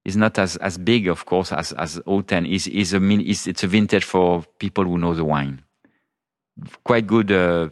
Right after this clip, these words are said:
terroir identification, terroir expression. Of course, it's not big. It's, in average, it's zero point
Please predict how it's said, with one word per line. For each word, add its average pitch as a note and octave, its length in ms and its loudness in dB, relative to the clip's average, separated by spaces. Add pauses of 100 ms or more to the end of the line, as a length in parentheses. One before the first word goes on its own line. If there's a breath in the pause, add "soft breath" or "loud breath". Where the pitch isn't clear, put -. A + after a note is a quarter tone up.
terroir F#2+ 480 -2
identification, F#2+ 960 -6 (1400)
terroir G2 280 2
expression. G#2+ 640 -6 (640)
Of - 140 -4
course, - 200 0
it's F#2+ 120 -4
not F2+ 240 -2
big. E2 320 -2 (260)
It's, - 420 -4
in G2+ 180 2
average, A2 520 2
it's - 340 -8 (1160)
zero A#2 260 4
point A2 360 0